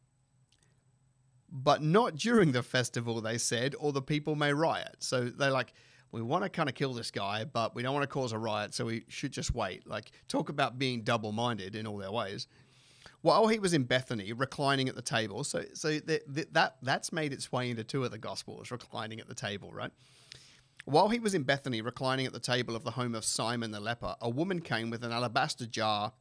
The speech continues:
of very expensive perfume made of pure nard. She broke the jar and poured the perfume on his head. Some of those present were saying indignantly to one another, 'Why this waste of perfume? It could have been sold for more than a year's wages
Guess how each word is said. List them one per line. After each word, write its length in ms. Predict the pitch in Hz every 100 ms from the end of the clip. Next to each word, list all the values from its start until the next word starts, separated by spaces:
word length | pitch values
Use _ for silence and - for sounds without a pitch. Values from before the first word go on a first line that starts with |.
| - -
of 120 | 117
very 280 | 127 139 175
expensive 640 | 170 - - 117 104 113 -
perfume 580 | 180 208 - 113 110 -
made 200 | 120 120
of 140 | 107 -
pure 260 | 123 101
nard. 540 | 107 139 156 107 98 - - -
She 160 | - 120
broke 380 | 104 117 165 -
the 80 | 135
jar 440 | 117 104 104 107
and 180 | 113 110
poured 240 | 127 135 135
the 100 | 127
perfume 560 | 117 110 - 110 101
on 120 | 107 104
his 140 | 104
head. 320 | - 104 92 - _ _ - - -
Some 200 | - 180
of 60 | 175
those 160 | 165
present 440 | - 202 220 147 123
were 100 | 135
saying 460 | - 143 135 131 -
indignantly 720 | 135 123 170 185 165 120 127
to 80 | 120
one 180 | 117 113
another, 280 | 107 104 120
'Why 400 | 123 156 196 233
this 300 | 208 170 139
waste 260 | 139 131
of 140 | 151 -
perfume? 440 | 202 208 151 127
It 120 | -
could 100 | 214
have 100 | 208
been 120 | 170
sold 400 | 143 - 208 175
for 140 | - 160
more 240 | 180 185
than 120 | 175
a 40 | 170
year's 480 | 156 196 262 247 208
wages 600 | 247 269 214 139 101